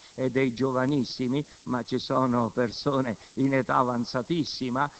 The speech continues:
che troppo spesso invece mostrano chiaramente che non sono stanche di rimanere qua giù, che hanno spavento del momento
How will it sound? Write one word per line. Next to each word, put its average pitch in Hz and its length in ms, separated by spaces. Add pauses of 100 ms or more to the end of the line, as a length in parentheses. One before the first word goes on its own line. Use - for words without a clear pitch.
(120)
che 190 220
troppo 202 420
spesso 196 540
invece 131 760 (180)
mostrano 170 680
chiaramente 170 800 (140)
che 202 140
non 196 220
sono 196 300
stanche 156 580
di 143 120
rimanere 139 440
qua 139 200
giù, 120 300 (220)
che 196 140
hanno 196 300
spavento 170 800
del 156 180
momento 165 580